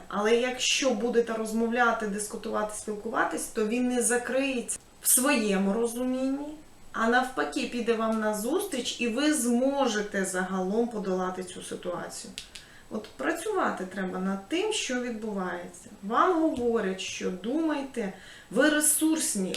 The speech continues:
ви професіонал, ви саме та людина, яка, це до старшого покоління, ви саме та людина, яка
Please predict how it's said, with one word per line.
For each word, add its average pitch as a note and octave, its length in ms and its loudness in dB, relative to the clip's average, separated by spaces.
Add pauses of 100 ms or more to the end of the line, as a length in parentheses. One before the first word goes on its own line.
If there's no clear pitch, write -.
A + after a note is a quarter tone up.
ви C#4 120 4
професіонал, C4+ 1120 0 (320)
ви B3 140 4
саме C#4 320 4
та C4 340 4
людина, C4 600 4 (240)
яка, B3+ 720 4 (160)
це A#3 520 4
до G3+ 480 2
старшого G#3+ 520 2
покоління, F#3 640 -4 (760)
ви A#3 200 6
саме C#4+ 320 4
та C#4 240 4
людина, C#4 500 0
яка A3 800 2